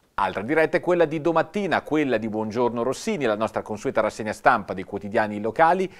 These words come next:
che comincia alle sette e venti e che domani sarà condotta dalla nostra direttrice Emanuela Rossi.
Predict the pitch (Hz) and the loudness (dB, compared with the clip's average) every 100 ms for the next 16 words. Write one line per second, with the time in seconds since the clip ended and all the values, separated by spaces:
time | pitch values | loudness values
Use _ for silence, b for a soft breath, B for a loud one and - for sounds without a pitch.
0 | B B 110 156 214 147 - 95 113 113 | B B -4 0 2 0 -4 -4 -2 -2
1 | - 95 - 160 - 196 82 82 - - | -2 -6 -4 -2 2 0 0 -8 -12 -10
2 | 147 185 151 80 90 - - 170 165 110 | -4 0 0 -2 -8 -10 -4 -2 -2 -4
3 | 78 - 160 160 98 78 - 139 202 165 | -6 -2 2 2 2 -6 -8 -4 0 0
4 | - 78 - - 170 170 165 92 95 - | -2 -8 -12 -10 -4 -4 -2 -4 -4 -4
5 | 160 117 - - 147 | -2 -2 -4 -12 -18